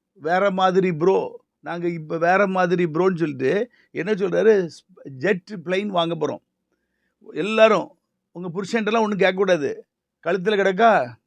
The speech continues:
பையில போடு. கழுத்துல கிடக்கா, க-, பையில போடு. ஒண்ணுமே இல்லையா, செக் எழுதி பையில போடு. அதுவும் இல்லையா, நீனே பைக்குல விழுந்துரு." இப்படி உங்க கத்தோலிக்கத்துல சொல்லியிருக்காங்களா? எங்க சி எஸ் ஐலயோ, மெத்தடிஸ்ட்லயோ, லுத்தரன்லயோ, வேற எந்த பெண்டிகா சொல்லியிருக்காங்களா?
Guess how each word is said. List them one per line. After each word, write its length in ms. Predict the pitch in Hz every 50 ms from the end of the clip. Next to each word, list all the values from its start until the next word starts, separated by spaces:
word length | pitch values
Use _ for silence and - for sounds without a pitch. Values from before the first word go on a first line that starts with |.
| 156 190 - _ -
பையில 220 | 175 180 196 196
போடு. 440 | 175 160 175 175 160 143 123 - - _ _ _ _ _ _ _ _ -
கழுத்துல 340 | 175 196 214 170 220 214 190
கிடக்கா, 400 | 196 190 196 190 220 220 208 185
க-, 140 | 143 160 147
பையில 280 | 170 190 190 208 208 185
போடு. 440 | 185 190 175 170 151 135 - 101 - _ _ _ _ _ _ _
ஒண்ணுமே 400 | - 143 180 214 220 240 240 240
இல்லையா, 440 | 226 220 214 220 233 233 214 185 156 147 143 -
செக் 320 | - - 226 226 185 170
எழுதி 220 | 254 240 226 226 233
பையில 320 | 180 214 208 202 208 190
போடு. 400 | 190 196 196 185 160 135 107 - - _ _ _ _
அதுவும் 360 | _ - 160 208 214 254 262
இல்லையா, 300 | 254 240 226 226 247 254
நீனே 360 | 233 202 214 240 247 247 269 269
பைக்குல 300 | 214 233 226 196 233 226
விழுந்துரு." 400 | 220 214 190 180 180 160 - - _ _ _ _ _ _ _ _
இப்படி 440 | - 147 151 135 190 196 233 247 240
உங்க 260 | 202 - 175 170 170
கத்தோலிக்கத்துல 580 | 160 - 165 147 160 196 196 180 190 170 175 175
சொல்லியிருக்காங்களா? 540 | 151 165 156 147 139 139 139 139 147 185
எங்க 200 | 196 175 151 156
சி 180 | 160 151 151 160
எஸ் 200 | 165 160 143 143
ஐலயோ, 260 | 151 143 147 160 185 185
மெத்தடிஸ்ட்லயோ, 640 | 165 147 143 156 151 147 127 120 147 165 180 175
லுத்தரன்லயோ, 560 | 160 131 160 165 160 139 139 147 165 202 202 208 _ _ _ _ _
வேற 320 | - 147 156 185 214 226 240
எந்த 160 | 220 208 226
பெண்டிகா 320 | 175 190 180 196 202 208
சொல்லியிருக்காங்களா? 540 | 190 180 208 196 196 180 214 208 196 202